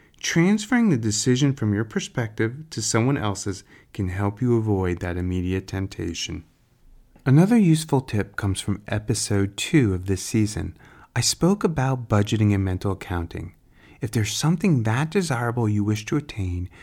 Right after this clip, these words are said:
make sure to add it to the appropriate budget to give it a longer-term perspective.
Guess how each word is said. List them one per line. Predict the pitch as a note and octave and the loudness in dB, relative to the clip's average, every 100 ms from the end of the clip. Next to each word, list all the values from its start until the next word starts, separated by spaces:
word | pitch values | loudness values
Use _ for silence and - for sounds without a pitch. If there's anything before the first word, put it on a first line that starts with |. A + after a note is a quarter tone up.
| - - | -10 0
make | A2+ D#3 | 4 4
sure | D#3+ C3 C3 | 2 -2 -4
to | C3 - | -4 -8
add | G2 A#2 | -6 -6
it | A#2 | -10
to | - | -4
the | A2 | -4
appropriate | G#2+ - G2+ - D#3 D#3+ | -4 -4 -4 -2 -2 -4
budget | - F#2 - G2+ | -6 -6 -6 -8
to | G#2 | -6
give | G#2+ G#2 | -2 -2
it | A2+ | -2
a | A2+ | 0
longer-term | G2+ F#2 G2 G#2+ G#2+ F#2 F2 | 0 0 0 -2 -4 -6 -4
perspective. | - A#2+ - D3+ D#3 F#2 | -4 -6 -2 -2 -2 -8